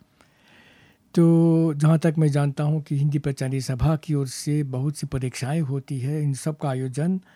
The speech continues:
हिंदी प्रचारी सभा की ओर से होता है। तो देखिए, इलाहाबाद विश्वविद्यालय के सहयोग से हिंदी प्रचारिणी सभा परीक्षाओं का आयोजन करती है।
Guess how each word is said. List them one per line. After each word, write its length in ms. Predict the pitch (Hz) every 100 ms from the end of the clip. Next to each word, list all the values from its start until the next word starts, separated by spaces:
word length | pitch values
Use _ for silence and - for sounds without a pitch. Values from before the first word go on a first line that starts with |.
| _ _ _
हिंदी 180 | 143 139
प्रचारी 340 | 139 135 131 135
सभा 280 | 131 151
की 140 | 143 123
ओर 140 | 120
से 120 | 104
होता 360 | 101 95 - 92
है। 200 | 101 104 _ _ - _ _ _ - -
तो 60 | 156
देखिए, 540 | 165 156 196 214 226 240 _ _ _ _ -
इलाहाबाद 460 | 156 165 160 196 160
विश्वविद्यालय 800 | 175 - 175 156 143 147 147 165
के 160 | 185
सहयोग 400 | 151 143 139 135
से 220 | - - 165 170
हिंदी 280 | 143 139
प्रचारिणी 520 | 139 143 147 135 131 135
सभा 380 | - 123 156
परीक्षाओं 500 | 190 147 143 - 151
का 140 | 147 139
आयोजन 320 | 117 117 117
करती 380 | - 113 - 107
है। 300 | 101 101